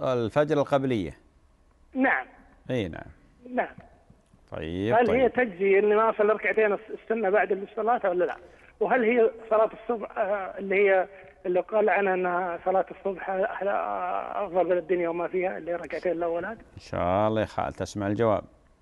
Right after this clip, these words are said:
Speaker 2: نعم، الأخير وطال عمرك نشوف إن بعض الناس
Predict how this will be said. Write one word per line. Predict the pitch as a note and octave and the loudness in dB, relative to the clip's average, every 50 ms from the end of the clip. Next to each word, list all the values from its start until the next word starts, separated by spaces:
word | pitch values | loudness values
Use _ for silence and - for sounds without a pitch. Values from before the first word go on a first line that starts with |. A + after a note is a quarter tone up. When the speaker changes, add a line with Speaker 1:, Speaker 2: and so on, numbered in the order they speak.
| _ _ _ _ _ _ _ _ _ _ _ _ | _ _ _ _ _ _ _ _ _ _ _ _
Speaker 2:
نعم، | G3+ E3+ C3 A#2 - - F#3+ | -8 -8 -6 -8 -6 -6 -4
الأخير | G3+ F#3+ G3 G3 - G#3 G3 G3 F#3+ F#3+ G3 | 0 0 0 2 2 4 4 4 4 2 0
وطال | - - - G3 F#3 F3 F3 - F3 F3 F3+ | -2 -4 -6 -6 -8 -8 -6 -4 -2 0 2
عمرك | F#3+ G3+ G3+ F#3+ - - | 2 2 2 0 2 0
نشوف | A3 G3 F#3 - - A#3 G3 E3 F#3+ | 0 0 0 0 0 0 0 -2 -2
إن | F3+ F#3+ F#3+ | -2 -2 0
بعض | E3+ G#3+ F#3+ F3 F3+ | 2 2 2 2 0
الناس | F#3 F#3 G3 G3 G3+ | 0 0 0 -2 -2